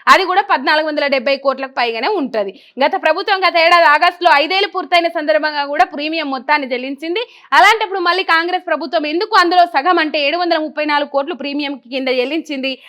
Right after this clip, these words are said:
ఆ డబ్బులు ఎవరికి ఇచ్చారని అనుమానాలు కలుగుతున్నాయి. ఒకవేళ రైతు బీమా డబ్బుల కింద చనిపోయిన రైతుల కుటుంబాలకు ఇచ్చారని అనుకున్నా,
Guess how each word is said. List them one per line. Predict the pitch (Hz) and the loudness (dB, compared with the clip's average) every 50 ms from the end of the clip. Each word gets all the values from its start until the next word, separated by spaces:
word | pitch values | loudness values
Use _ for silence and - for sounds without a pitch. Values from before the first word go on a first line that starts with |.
| - - | -2 4
ఆ | 240 262 | 4 6
డబ్బులు | 262 - 285 285 392 415 | 8 8 6 6 6 6
ఎవరికి | 392 311 285 311 392 427 - - | 6 6 6 6 6 6 4 2
ఇచ్చారని | 381 320 - - 381 381 339 330 330 320 302 | -2 -4 -2 2 6 8 8 8 6 4 2
అనుమానాలు | 277 277 320 349 392 403 403 392 370 349 330 | 0 0 2 4 4 6 6 6 6 4 4
కలుగుతున్నాయి. | 302 302 311 320 320 294 - 285 262 269 285 285 254 202 - - - - - | 4 2 2 2 0 -4 -4 -4 -4 0 0 0 0 -2 -4 -12 -6 -2 0
ఒకవేళ | 285 339 339 339 339 339 311 | 0 2 2 2 2 2 4
రైతు | 277 302 392 415 427 | 4 2 2 0 -2
బీమా | 359 403 415 381 381 | 0 0 2 2 2
డబ్బుల | 370 370 349 330 370 | 2 0 0 2 0
కింద | 359 - 359 349 349 | 0 0 -2 -2 -2
చనిపోయిన | 349 320 320 330 349 349 381 370 359 349 | -2 -2 -2 -2 0 0 0 0 2 2
రైతుల | 330 330 339 - 349 330 | 2 2 0 0 -4 -6
కుటుంబాలకు | 330 330 294 339 311 320 320 330 294 320 | -6 -8 -8 -4 0 0 0 0 0 -4
ఇచ్చారని | 311 320 339 320 311 311 311 294 | -6 -2 0 0 2 2 0 -2
అనుకున్నా, | 269 269 - - 339 320 339 381 | -2 -2 -4 -4 -2 0 2 2